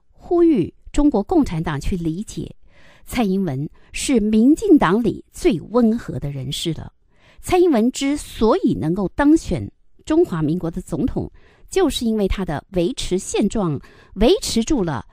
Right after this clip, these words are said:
中华民国这四个字政治现实、政治历史跟文化连结上的情感，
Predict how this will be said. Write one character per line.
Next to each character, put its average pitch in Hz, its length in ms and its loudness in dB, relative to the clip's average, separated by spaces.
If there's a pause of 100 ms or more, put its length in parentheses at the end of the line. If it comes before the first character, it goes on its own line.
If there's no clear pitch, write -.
(280)
中 392 160 4 (140)
华 175 220 -2
民 202 220 2
国 147 340 -6 (260)
这 269 160 2
四 - 340 -4
个 185 140 0
字 170 320 -8 (400)
政 240 260 2
治 196 180 -4
现 254 320 -2
实、 139 420 -6 (380)
政 196 260 2
治 180 200 -2
历 330 240 6
史 147 400 -6 (400)
跟 180 400 2 (260)
文 196 260 0
化 202 360 -4
连 190 380 2
结 151 200 -4
上 180 180 -6
的 135 120 -6
情 165 240 -2
感， 143 260 -4